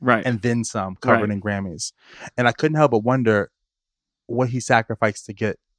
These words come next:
Speaker 2: all those Grammys.
Speaker 1: Mm.
Speaker 2: If you're gonna be great at something, you're gonna be bad at something else.
Speaker 1: Yes.
Speaker 2: There's only twenty-four hours in a day.
Speaker 1: Yes.
Speaker 2: Um, and so it's just a matter of, you know, what you find important.
Speaker 1: Right.
Speaker 2: Um, and what about for you?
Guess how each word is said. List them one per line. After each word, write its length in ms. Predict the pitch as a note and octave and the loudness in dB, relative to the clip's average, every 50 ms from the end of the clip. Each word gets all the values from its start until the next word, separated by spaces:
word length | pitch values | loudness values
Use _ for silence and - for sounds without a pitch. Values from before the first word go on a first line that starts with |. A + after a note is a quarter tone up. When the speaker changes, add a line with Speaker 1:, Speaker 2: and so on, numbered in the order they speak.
| _ - | _ -2
Speaker 2:
all 160 | G#2 G#2 G#2 | 0 0 0
those 200 | G2+ G2+ G2+ F#2+ | 0 -2 -4 -6
Grammys. 540 | - G2+ F#2+ F#2+ F#2+ F2 D2 - - - - - _ _ - | -6 -8 -8 -8 -8 -10 -12 -10 -12 -12 -12 -14 _ _ -2
Speaker 1:
Mm. 360 | C3 C#3 C#3 B2 A2+ G#2 G#2+ | 0 0 0 0 -2 -6 -10
Speaker 2:
If 160 | - A2+ B2 A2 | -8 -8 -4 0
you're 140 | B2 D3 | 2 2
gonna 240 | C#3+ - D#3+ C#3+ C3 | 4 4 4 4 4
be 100 | A#2+ B2+ | 2 0
great 320 | B2 A2+ - A2+ B2 C3+ C#3+ | -2 0 2 4 6 6 6
at 100 | C#3+ - | 6 4
something, 300 | - D#3+ D#3+ - - D#3 | 4 2 4 4 2 2
you're 60 | C3+ | 4
gonna 160 | C#3 B2+ A2 | 4 2 2
be 80 | A2 A2 | 2 2
bad 260 | G2+ B2+ B2 B2 B2 | 4 6 6 6 6
at 80 | A#2 | 4
something 320 | - - A#2 G#2+ G2 G#2 G#2 | 2 0 -2 -2 0 -2 -2
else. 220 | G2 F#2 F#2 A#2 | -2 -4 0 2
Speaker 1:
Yes. 340 | B2+ B2+ B2 A2+ A2 G#2 - | 2 4 4 2 0 -2 -2
Speaker 2:
There's 140 | - A#2+ C#3+ | 2 6 6
only 100 | D3+ C#3+ | 6 6
twenty-four 500 | C3 - C#3 D3 C#3+ C#3+ - - C3 B2 | 4 2 2 2 2 2 4 6 6 8
hours 340 | A#2 A#2 A#2 A2+ A2 F#2+ G#2+ | 8 8 6 4 2 0 0
in 100 | G#2 G2+ | -2 -2
a 60 | F#2+ | 2
day. 80 | A#2+ | 2
Speaker 1:
Yes. 440 | B2 B2 A#2+ A2+ A2 - - - - _ _ - - - - | 2 4 2 0 -2 -6 -12 -16 -18 _ _ -20 -14 -4 2
Speaker 2:
Um, 260 | A#2 A#2 A2 G#2 G2 | 4 4 4 4 2
and 80 | G#2+ A#2 | 2 4
so 120 | - D3 | 6 6
it's 100 | C3+ A#2+ | 6 6
just 100 | C3+ D3+ | 4 2
a 60 | - D#3 | 2 6
matter 320 | D3 D3+ D3 C#3+ C#3 B2+ | 6 8 8 8 6 6
of, 180 | A#2+ A#2 G#2+ - _ _ _ - | 4 2 0 -2 _ _ _ -4
you 100 | B2+ A#2+ | -2 -2
know, 140 | G#2 E2+ - - _ _ _ _ _ _ _ _ | -2 -2 -6 -12 _ _ _ _ _ _ _ _
what 420 | - C3+ B2 A2+ A#2 D3 D#3+ C#3+ C3+ | -16 -14 -4 2 6 6 6 4 4
you 140 | C#3+ D3+ C#3+ | 0 0 4
find 240 | - D3 C#3+ C#3 | 4 4 4 4
important. 480 | C#3 C3 - F3+ G3+ F3 - - E3+ D3 - | 2 2 4 4 4 4 4 -2 -14 -10 0
Speaker 1:
Right. 380 | B2+ C3+ C#3 D3+ E3+ E3 E3 - - _ _ _ _ - | 6 8 8 8 8 6 2 -6 -20 _ _ _ _ 2
Speaker 2:
Um, 460 | - A#2+ A#2 A2+ A2 G#2+ G#2 G#2 F#2+ - - - - - - - - | 4 4 6 6 4 2 2 -2 -6 -10 -14 -20 -20 -20 -18 -4 0
and 240 | B2+ C3 A#2+ A2+ - - F#2 F#2 - _ _ _ - | 2 2 2 2 -2 -8 -14 -16 -16 _ _ _ 4
what 160 | D3 D#3+ E3 | 6 6 8
about 180 | D3+ E3 D3+ C#3 | 8 8 6 4
for 120 | - - | 4 2
you? 240 | B2 A2+ - - B2 | 2 2 2 -2 -6